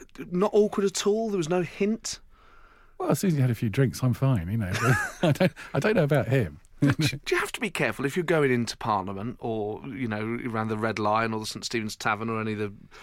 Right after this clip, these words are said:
Speaker 1: areas around? Do you have to be careful that you put
Speaker 2: I
Speaker 1: yourself slightly
Speaker 2: know,
Speaker 1: at
Speaker 2: I
Speaker 1: risk?
Speaker 2: haven't had,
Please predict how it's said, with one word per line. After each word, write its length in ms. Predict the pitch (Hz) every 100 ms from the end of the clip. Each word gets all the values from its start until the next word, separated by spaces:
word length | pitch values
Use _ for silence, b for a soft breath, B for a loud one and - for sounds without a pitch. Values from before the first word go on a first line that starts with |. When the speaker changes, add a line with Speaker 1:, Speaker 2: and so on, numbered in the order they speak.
| B B B B -
Speaker 1:
areas 340 | 139 127 117
around? 360 | 107 107 110 120
Do 40 |
you 40 | 208
have 60 | 202
to 60 |
be 80 | 202
careful 440 | - 202 196 -
that 100 | 196
you 260 | 190 190 175 - - -
put 160 | - -
Speaker 2:
I 40 |
Speaker 1:
yourself 160 | 202 190
slightly 380 | 175 156 147 143
Speaker 2:
know, 60 | 147
Speaker 1:
at 60 |
Speaker 2:
I 120 | 156 151
Speaker 1:
risk? 80 | 127
Speaker 2:
haven't 520 | 170 165 160 151 139
had, 600 | - - 131 113 107 110